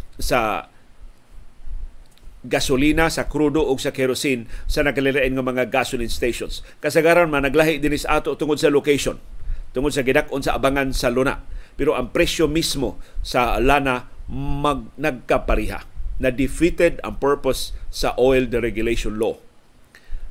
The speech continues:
Pero mao ni ang banabana sa mga eksperto sa industriya sa lana.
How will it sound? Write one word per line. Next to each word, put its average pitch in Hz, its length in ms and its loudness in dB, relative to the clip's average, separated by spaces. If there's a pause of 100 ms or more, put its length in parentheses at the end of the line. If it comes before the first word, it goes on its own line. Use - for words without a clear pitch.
(100)
Pero 165 160 4
mao 165 240 2
ni 208 80 0
ang 165 80 2
banabana 147 560 4
sa 135 480 0
mga 143 240 -2
eksperto 151 560 0
sa 131 480 2
industriya 139 560 2
sa 127 160 0
lana. 123 400 2